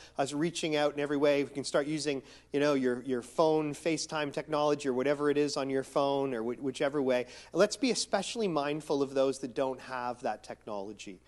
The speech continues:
And so that we are reaching out by phone to them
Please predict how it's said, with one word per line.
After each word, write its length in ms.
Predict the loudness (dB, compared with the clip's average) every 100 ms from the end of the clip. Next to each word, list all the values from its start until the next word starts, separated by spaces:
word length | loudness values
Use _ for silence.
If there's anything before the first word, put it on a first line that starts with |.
| -20 -20 -18 -10
And 320 | -6 -4 -2
so 260 | 2 2 2
that 160 | -2
we 180 | 0 2
are 80 | 2
reaching 300 | 0 -2 -4
out 180 | -2 -2
by 140 | -4
phone 420 | -2 -2 -2 -4
to 120 | -4 -4
them 460 | -2 -4 -8 -14